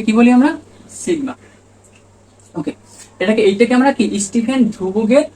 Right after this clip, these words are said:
মান আছে, একটা আলাদা একটা মান আছে। ওকে, স্টিফেনের সূত্র বুঝলাম। তাহলে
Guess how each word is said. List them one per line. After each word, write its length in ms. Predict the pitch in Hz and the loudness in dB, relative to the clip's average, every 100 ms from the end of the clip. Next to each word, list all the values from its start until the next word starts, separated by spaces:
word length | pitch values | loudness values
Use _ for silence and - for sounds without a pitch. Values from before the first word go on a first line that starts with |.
| - _ 180 | -20 _ -2
মান 100 | 175 147 | -2 -4
আছে, 120 | 147 143 | -6 -6
একটা 120 | 156 | -4
আলাদা 160 | 151 151 - | -2 -4 -6
একটা 120 | 175 | -8
মান 120 | 127 - | -6 -8
আছে। 100 | - - 170 | -14 -10 -10
ওকে, 140 | - 170 | -8 -10
স্টিফেনের 300 | - 208 220 220 | -6 -4 -4 -8
সূত্র 140 | 175 143 | -8 -8
বুঝলাম। 240 | 127 123 117 _ _ 214 | -6 -10 -12 _ _ -2
তাহলে 280 | 214 180 | 0 0